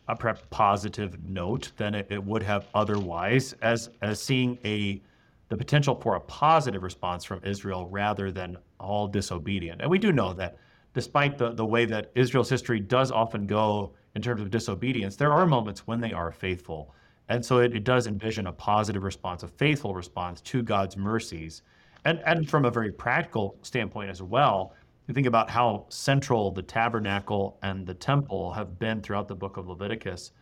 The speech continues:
as the location for the sacrifices that will be offered, then just the very practical nature of supporting that place where God promises to dwell in these physical ways, uh, Leviticus twenty-seven also serves as a fitting conclusion in that regard as well.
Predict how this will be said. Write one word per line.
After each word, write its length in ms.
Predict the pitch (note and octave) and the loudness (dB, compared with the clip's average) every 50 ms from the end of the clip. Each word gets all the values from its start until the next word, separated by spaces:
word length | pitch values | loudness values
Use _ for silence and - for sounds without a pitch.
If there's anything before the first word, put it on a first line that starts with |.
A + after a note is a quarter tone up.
| _ _ _ _ _ _ _ - | _ _ _ _ _ _ _ -2
as 200 | A2 A#2+ B2 A2+ | 0 0 0 2
the 100 | F#2+ A2+ | 0 -2
location 720 | G2 F#2+ F#2+ G2 - - C3 C#3+ E3 D3 - - A2 G#2 | -2 -2 -4 -4 0 0 2 2 2 0 0 -2 -4 -4
for 480 | G2 - - F2 F2 F2+ F2+ F2 F2 F2 F#2+ | -4 -6 -6 -4 -4 -2 -2 -2 -4 -6 -6
the 80 | F#2+ G2 | -10 -8
sacrifices 760 | - - G#2+ A2 A#2 - A2+ - - F#2+ F2+ F2+ - G2 F2 | -4 -2 0 0 0 0 -4 -4 -4 -6 -6 -6 -8 -10 -8
that 160 | - F2+ F2 | -6 -8 -6
will 100 | F2 F2 | -6 -8
be 140 | F2+ F2 E2 | -8 -8 -6
offered, 640 | - F2 G2+ A#2 C#3+ C#3 - E2+ D#2 D2+ D#2 D2 - _ _ _ _ _ _ _ _ _ - | -2 0 2 2 2 2 0 -4 -4 -4 -6 -6 -8 _ _ _ _ _ _ _ _ _ -6
then 280 | A#2 A2+ C3+ C3+ C#3 B2+ | 0 2 4 4 4 4
just 200 | A#2+ C#3 C#3 - | 4 2 2 2
the 60 | C3 | 2
very 220 | A2 A#2+ A#2+ A2+ | 2 2 2 2
practical 460 | G#2 - - A#2 A#2+ A#2 - - G#2+ G2+ | 0 -2 -2 -2 -2 -2 -2 -4 -4 -2
nature 260 | G#2 A2 G#2+ - - | -2 -4 -4 -2 -4
of 100 | F#2+ - | -4 -4
supporting 580 | - G2+ - - - A#2+ B2+ C#3 C3+ B2 G#2+ | -6 -10 -10 -6 0 2 4 4 4 2 2
that 220 | G2 G2 F#2+ F#2+ - | 0 -2 -2 -4 -6
place 540 | - - A2+ A#2+ C#3 A#2+ F#2+ - - - - _ _ _ _ _ _ | -6 -2 0 2 2 2 0 -2 -8 -12 -14 _ _ _ _ _ _
where 120 | - A2 | -6 -4
God 240 | A2 G2+ G#2+ G2 F#2+ | -2 0 0 0 0
promises 520 | - - A2+ G#2+ A2+ A#2+ A2 - A2 G2 - | 0 0 0 2 2 0 -2 -4 -6 -8 -6
to 120 | - - | -6 -8
dwell 440 | F2+ D#2+ G2 G#2+ A#2 B2 A#2+ A2 G2 | -8 -4 0 2 4 4 4 4 2
in 60 | F#2 | 0
these 180 | G2 F#2+ F2+ - | -2 -6 -8 -6
physical 520 | - - A#2+ A#2 G#2 A2 - F#2 E2+ E2+ | -2 0 0 0 0 -2 -6 -6 -8 -4
ways, 460 | F2+ A2 A#2+ A2+ F#2+ F#2 F2+ F2+ - - _ _ _ _ _ _ _ - | 0 2 2 2 2 0 -4 -6 -8 -14 _ _ _ _ _ _ _ -14
uh, 80 | A#2+ A#2+ | -14 -10
Leviticus 460 | - B2 A#2 A2 A#2 A2+ A#2 - G2 | -8 -6 -2 -2 -2 -2 -2 -6 -8
twenty-seven 480 | - - A2 G#2 G2 - A2 G2+ G2 F2+ | -8 -6 -8 -6 -6 -6 -6 -6 -6 -6
also 260 | F#2 F#2 - - F#2 | -6 -8 -6 -8 -10
serves 320 | F2+ - - G2 F#2 F2 | -10 -8 -6 -6 -6 -6
as 120 | F2+ F2+ F#2+ | -8 -10 -12
a 140 | F2+ E2+ G2 | -12 -12 -10
fitting 280 | - - A#2 G2+ F#2+ | -8 -6 -4 -4 -6
conclusion 480 | - - F#2+ E2+ - F#2 F2 - F2+ E2 | -6 -8 -14 -12 -12 -12 -12 -12 -12 -14
in 100 | D#2+ E2 | -12 -12
that 200 | E2+ E2+ E2 D#2+ | -12 -12 -12 -12
regard 320 | E2 F2 E2+ E2 D#2 D2+ D2+ | -14 -12 -10 -10 -10 -12 -14
as 100 | D2+ D#2+ | -16 -14
well. 340 | D#2+ D#2 D#2+ D#2 D#2 D#2 | -12 -12 -12 -12 -12 -14